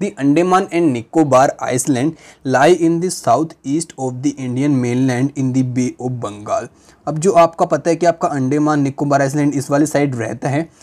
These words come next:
आपके इंडिया की Bay of Bengal के अंदर। "Do you know which group of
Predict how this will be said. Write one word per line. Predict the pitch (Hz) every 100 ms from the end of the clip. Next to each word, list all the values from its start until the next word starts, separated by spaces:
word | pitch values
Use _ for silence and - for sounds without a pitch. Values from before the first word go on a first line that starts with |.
| - -
आपके | 131 - 156
इंडिया | 117 120 143
की | 143 151
Bay | 127 143
of | 135
Bengal | 123 113 107 123
के | 135 156
अंदर। | 120 117 143
"Do | 131 139
you | 170
know | 160 120 143 151 - _ _ - 143
which | 185 165 165
group | 202
of | -